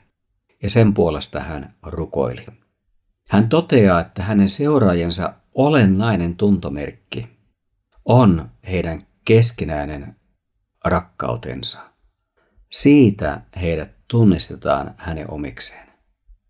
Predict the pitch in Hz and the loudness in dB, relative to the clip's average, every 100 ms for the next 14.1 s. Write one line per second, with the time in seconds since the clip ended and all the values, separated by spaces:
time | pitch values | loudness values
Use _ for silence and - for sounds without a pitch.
0 | _ _ 117 127 127 123 151 165 127 104 | _ _ 4 4 4 0 0 4 4 2
1 | - 87 82 - 90 90 107 110 104 117 | 0 0 0 0 -2 0 2 4 2 2
2 | 113 87 73 65 _ _ _ _ _ - | 2 0 -2 -8 _ _ _ _ _ 0
3 | 127 135 107 104 101 - 165 147 110 98 | 2 2 2 2 0 -6 -2 2 4 2
4 | 101 95 113 143 151 113 92 98 113 92 | 0 -2 -2 0 2 2 2 2 0 0
5 | 85 110 101 85 - 123 123 98 - 76 | -4 -6 -4 -4 -6 -2 0 0 -4 -4
6 | 76 - 82 76 - _ _ _ - 120 | -4 -4 -8 -8 -12 _ _ _ -6 0
7 | 139 - - 101 90 90 90 - - 113 | 0 -2 -4 0 0 0 -4 -10 -8 -2
8 | 151 220 156 113 104 - 95 110 117 - | 0 0 0 -2 -6 -4 -2 -2 -4 -6
9 | 85 82 - 87 98 95 - - - - | -6 -6 -6 0 2 2 -2 -10 -10 -8
10 | - - 71 _ _ _ _ _ 101 90 | -8 -8 -10 _ _ _ _ _ 0 0
11 | - _ - 98 87 - 67 62 67 - | 0 _ -4 0 0 -2 -6 -6 -8 -10
12 | - _ _ _ _ _ _ _ _ _ | -14 _ _ _ _ _ _ _ _ _
13 | _ _ _ _ - 107 160 175 147 123 | _ _ _ _ 0 2 4 4 4 4